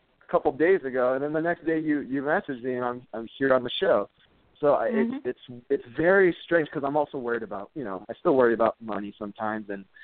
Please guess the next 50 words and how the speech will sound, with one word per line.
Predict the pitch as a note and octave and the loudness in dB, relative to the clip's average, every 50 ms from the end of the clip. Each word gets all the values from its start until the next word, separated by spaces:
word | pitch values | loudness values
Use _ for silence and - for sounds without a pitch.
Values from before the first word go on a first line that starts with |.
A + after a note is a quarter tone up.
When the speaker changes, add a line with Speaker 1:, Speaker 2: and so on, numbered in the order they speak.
| - - - _ _ _ - | -20 -20 -20 _ _ _ -10
Speaker 1:
the | - | -6
biggest | - G#3+ C3+ C3+ C3 C3+ - | 2 2 2 4 2 0 -2
Speaker 2:
Yeah, | F4+ G4 - _ _ | -2 -2 -2 _ _
because | _ A3 _ - G#3+ G3 | _ -20 _ -18 -16 -14
you're | G#3 G#3+ | -14 -16
human. | - A#3+ G#3+ F3 - _ _ _ _ _ _ D#3 | -12 -12 -12 -12 -14 _ _ _ _ _ _ -4
Speaker 1:
You | D#3+ D#3+ E3+ | 0 0 2
know, | F3 F#3 F3+ | 2 2 0
like, | E3 D#3+ D3+ C#3+ | 2 0 -2 -4
the | D3 C#3+ | -6 -8
biggest | C#3+ D#3+ E3 E3 D#3+ _ _ - | -8 -8 -8 -8 -10 _ _ -14
thing | D#3 D#3 D#3 D#3 D3 - | -12 -12 -12 -12 -12 -10
for | D3+ C#3+ C#3 | -10 -10 -8
me | C#3 C#3+ D3 D3+ C#3 | -8 -8 -8 -6 -6
is | C3 - - | -8 -8 -6
I, | - B2 - - | -4 -4 -4 -4
I | A2+ | -6
realize | A#2+ A2+ C3 D3+ E3+ F3+ E3 C#3 C4 | -8 -6 -4 -2 -2 0 0 0 -2
Speaker 2:
Uh-huh. | E4 - | -4 -6
Speaker 1:
when | - B2 | -8 -10
I | B2 B2 - _ - | -10 -10 -10 _ -4
don't | C#3+ C3+ D#3 D#3 _ - | -2 0 0 0 _ 0
worry | C3+ C#3+ D3+ E3+ E3+ F#3 | 2 4 4 6 4 4
about | F3+ F#3 F3+ F#3 G3 | 4 4 4 4 4
it, | G3 - - | 2 -4 -6
it | A#2+ A#2 _ - | -12 -14 _ -10
comes | C#3 A#2+ A2 G#2 _ A2+ | -12 -12 -12 -14 _ -20
in. | G2+ - _ _ _ _ _ _ _ _ _ _ _ _ _ _ _ _ _ _ _ _ _ _ _ _ _ _ _ _ _ - | -20 -20 _ _ _ _ _ _ _ _ _ _ _ _ _ _ _ _ _ _ _ _ _ _ _ _ _ _ _ _ _ -10
Speaker 2:
Yeah. | D3+ D3+ | -2 -2
Speaker 1:
But | C#3 - - | -2 0 0
I | B2 | 0
don't | D3+ E3 D3+ D#3 | 0 0 0 0
know | D3 A#2 - - - | -2 -4 -6 -6 -4
how | C#3 C#3+ C#3 B2+ | -2 -2 -2 -2
it's | A#2+ _ - | -6 _ -12
gonna | B2 G#2+ G2 | -12 -12 -12
come | - - G2 F#2 F2 | -12 -12 -12 -12 -12
in. | F2 - - _ _ _ _ _ _ _ _ _ _ _ _ _ _ _ _ _ _ _ _ _ _ _ _ - | -14 -18 -20 _ _ _ _ _ _ _ _ _ _ _ _ _ _ _ _ _ _ _ _ _ _ _ _ -2
Speaker 2:
Yeah, | C3+ | 2
Speaker 1:
That's, | B2+ A#2 A#2+ A#2+ - - - | 4 4 4 2 0 -6 -18
Speaker 2:
exactly. | - G3+ D#3+ | -14 -4 -2
Speaker 1:
that's | A#2+ A2 - - - | -2 -2 -2 -4 -6
kind | - B2 A#2+ | -4 -2 -2
of | A2+ G#2 G2+ | -2 -2 0
the, | G#2+ G#2 G2+ F#2 G2 | 0 0 0 0 -2
the | A2 G#2+ - - - | -6 -6 -6 -8 -10
strangest | - - A#2 A2+ A2 G#2+ G2+ - - - | 0 4 4 4 6 4 2 0 2 0
thing. | A2 G2+ - - - - _ - - _ _ _ _ _ _ _ _ _ _ _ _ _ _ _ _ _ _ - _ _ _ _ _ - | 0 0 0 -2 -8 -12 _ -20 -20 _ _ _ _ _ _ _ _ _ _ _ _ _ _ _ _ _ _ -20 _ _ _ _ _ -8
Speaker 2:
You | A#3 A3 A#3 A#3+ | -4 0 0 2
know, | A3+ B3 B3+ B3+ C4 | 4 4 4 4 2